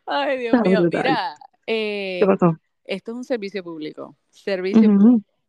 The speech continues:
Speaker 1: Si ustedes van a viajar, van a estar en el
Speaker 2: Ujú.
Speaker 1: aire, por favor, no se lleven ni gomis, ni marihuana, ni nada de eso.
Speaker 2: <laughs>
Speaker 1: Porque cuando estás en el aire, eso es federal.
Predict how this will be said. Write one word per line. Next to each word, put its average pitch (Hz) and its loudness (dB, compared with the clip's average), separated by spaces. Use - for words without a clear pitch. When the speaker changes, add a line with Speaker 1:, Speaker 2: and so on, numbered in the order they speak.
Speaker 1:
Si - -10
ustedes 233 -4
van 285 -10
a 277 -8
viajar, 226 -8
van 165 -8
a 170 -4
estar 226 -4
en 233 -14
el 214 8
Speaker 2:
Ujú. 202 8
Speaker 1:
aire, 175 -2
por 202 0
favor, 202 -4
no 233 -12
se 233 -10
lleven 233 -4
ni 196 -8
gomis, 262 -4
ni 190 -8
marihuana, 185 0
ni 220 -8
nada 196 0
de 370 2
eso. - -2
Speaker 2:
<laughs> - -6
Speaker 1:
Porque 220 0
cuando 523 4
estás 254 4
en 311 -8
el 330 -2
aire, 302 -2
eso 262 -12
es 254 -10
federal. 226 -4